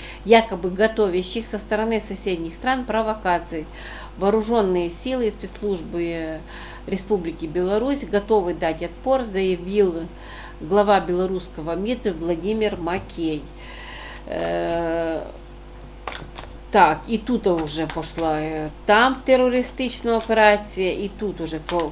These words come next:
контртерористична операція. Ем,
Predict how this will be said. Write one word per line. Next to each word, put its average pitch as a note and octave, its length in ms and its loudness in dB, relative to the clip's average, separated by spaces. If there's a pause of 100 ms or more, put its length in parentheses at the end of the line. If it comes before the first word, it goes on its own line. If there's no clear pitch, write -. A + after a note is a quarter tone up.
контртерористична E3 1500 -2 (480)
операція. A3+ 1000 4 (520)
Ем, F3 520 0